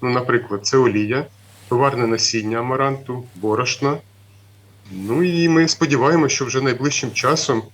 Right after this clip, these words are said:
е, ми зможемо експортувати всю лінійку амарантових продуктів. Справа в тому, що про, е, Україну вже світовий споживач, світовий покупець дізнався,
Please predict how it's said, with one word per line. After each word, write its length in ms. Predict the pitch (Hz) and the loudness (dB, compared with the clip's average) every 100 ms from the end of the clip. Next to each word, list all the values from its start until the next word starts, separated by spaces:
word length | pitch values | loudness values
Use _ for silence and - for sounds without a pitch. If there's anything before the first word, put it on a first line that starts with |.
| - - - - | -20 -20 -20 -12
е, 60 | 110 | -4
ми 260 | 107 107 131 | -2 0 0
зможемо 380 | 135 131 123 | 2 0 0
експортувати 680 | 117 - 117 - 113 135 135 | -2 -4 -8 -2 0 2 2
всю 280 | 120 - 143 | 0 0 0
лінійку 420 | 120 117 160 156 | 2 2 0 0
амарантових 560 | 104 107 123 123 113 113 | -2 0 -2 -2 -4 -4
продуктів. 580 | - 117 101 - - 101 - | -2 -2 -4 -8 -12 -18 -16
Справа 380 | - 135 135 120 | -4 0 2 2
в 80 | |
тому, 240 | 165 180 123 | 2 2 4
що 360 | - 135 131 127 - | 2 2 2 0 -8
про, 360 | 120 135 139 135 | 2 4 2 0
е, 220 | 113 113 117 | -4 -2 -4
Україну 560 | 120 127 127 170 160 104 | -4 0 2 4 4 2
вже 380 | - 135 147 143 - - - | 0 2 2 -2 -16 -20 -8
світовий 640 | - - 123 135 139 139 143 | -2 0 0 0 2 4 2
споживач, 800 | - 123 113 110 117 165 - - | 2 0 0 2 2 0 -2 -8
світовий 520 | - - 117 117 127 | -8 -6 0 2 2
покупець 640 | 120 110 - 110 127 110 98 | 0 -2 -2 -2 0 -2 -2
дізнався, 720 | 143 127 120 107 104 - | -2 0 2 0 -2 -6